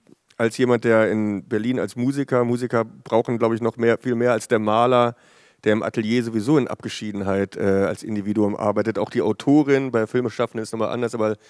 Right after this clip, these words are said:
wenn man schreibt, ist man ja meistens alleine mit seinem Rechner. Da kann man vielleicht auch von der Ruhe profitieren. Aber als Musiker ist man ja eigentlich immer umgeben mit anderen Musikern. Man ist in, in so einem permanenten Austausch. Jetzt habe ich aber gerade auch in der Anmoderation schon gesagt, du hast da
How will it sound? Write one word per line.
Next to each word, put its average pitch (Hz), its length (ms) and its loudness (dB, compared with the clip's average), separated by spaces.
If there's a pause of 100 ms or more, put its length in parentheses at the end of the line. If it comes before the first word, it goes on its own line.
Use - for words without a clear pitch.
(200)
wenn 107 100 -2
man 113 100 4
schreibt, - 400 0
ist - 180 -10
man 117 140 -2
ja 113 120 0
meistens 110 380 -2
alleine 120 420 2
mit 98 120 -4
seinem 98 240 -6
Rechner. 95 320 -8
Da 104 120 -4
kann 107 120 -8
man 107 160 -6
vielleicht 110 260 -8
auch 123 100 -4
von 117 120 -10
der 107 100 -4
Ruhe 107 260 -2 (340)
profitieren. 117 460 -2
Aber 120 100 4
als 123 120 0
Musiker 156 440 2
ist - 140 -4
man 143 100 2
ja 135 120 2
eigentlich 147 440 -4 (760)
immer 151 300 8
umgeben 147 320 4
mit 139 160 4
anderen 131 480 4
Musikern. 131 560 2
Man 127 140 2
ist 123 160 -4
in, 127 200 2
in 127 80 -2
so 127 60 2
einem 117 80 -2
permanenten 127 600 0
Austausch. 131 800 2 (1200)
Jetzt - 360 -2
habe 139 140 0
ich 143 40 6
aber 131 140 8
gerade 127 200 6
auch 123 100 4
in 127 60 0
der 117 100 4
Anmoderation 123 640 4
schon 123 160 -2
gesagt, 117 260 0
du 127 60 6
hast 120 100 2
da 127 160 4